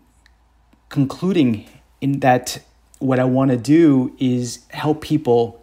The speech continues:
connect to their souls as I have done it to mine. And that to me means physical movement and really getting tuned in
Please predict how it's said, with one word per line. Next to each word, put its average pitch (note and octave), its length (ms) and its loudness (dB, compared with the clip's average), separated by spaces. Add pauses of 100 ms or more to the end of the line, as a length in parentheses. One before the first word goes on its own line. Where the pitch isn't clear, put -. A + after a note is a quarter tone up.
connect C3+ 300 -2
to B2+ 100 -4
their C#3+ 200 2
souls A2 460 -6
as B2+ 240 -8
I A#2+ 140 -4
have A#2+ 200 -6
done A#2 400 -4 (320)
it - 220 -12
to - 80 -6
mine. A2+ 480 -2 (320)
And B2 140 -2
that D3+ 180 -2
to - 100 -4
me C#3 240 4
means A#2 280 0
physical C3 400 -2
movement A#2 680 -2
and B2+ 200 -4
really E3 460 0 (220)
getting D3 280 0
tuned D#3+ 340 -4 (100)
in C3 460 0